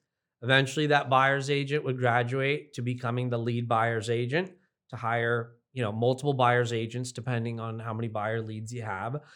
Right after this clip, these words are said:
And then that buy-, lead buyer's agent would end up being your listing agent.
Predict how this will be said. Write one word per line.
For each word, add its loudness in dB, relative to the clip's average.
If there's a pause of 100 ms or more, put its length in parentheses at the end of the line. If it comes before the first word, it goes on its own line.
(160)
And 2
then 2 (100)
that 0
buy-, 2
lead -2
buyer's 4
agent -2
would -4
end -2
up -6
being -2
your -2
listing 0
agent. -2